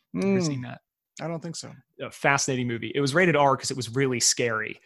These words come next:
Speaker 1: There was, like, no other reason for it. There was no violence, no sex, no language,
Speaker 2: <laughs>
Speaker 1: anything like that. It was just really scary.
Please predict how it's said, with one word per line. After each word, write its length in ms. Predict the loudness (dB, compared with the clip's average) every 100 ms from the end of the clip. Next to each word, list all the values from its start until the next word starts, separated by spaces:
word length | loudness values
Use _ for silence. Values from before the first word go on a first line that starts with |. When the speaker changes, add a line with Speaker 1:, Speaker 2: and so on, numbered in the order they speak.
| -2
Speaker 1:
There 100 | 2
was, 140 | 4
like, 180 | 2 4
no 220 | 4 6
other 160 | 4 4
reason 300 | 2 2 2
for 260 | 4 6 6
it. 60 |
There 80 | 6
was 100 | 4
no 120 | 4
violence, 540 | 4 2 4 4 4 0
no 80 |
sex, 520 | 2 4 4 2 2 2
no 120 | 2
language, 520 | 4 4 6 6 6 4
Speaker 2:
<laughs> 40 |
Speaker 1:
anything 240 | 0 2 2
like 140 | 4
that. 60 | 4
It 20 |
was 100 | 2
just 140 | 0
really 180 | 4 4
scary. 340 | 4 4 0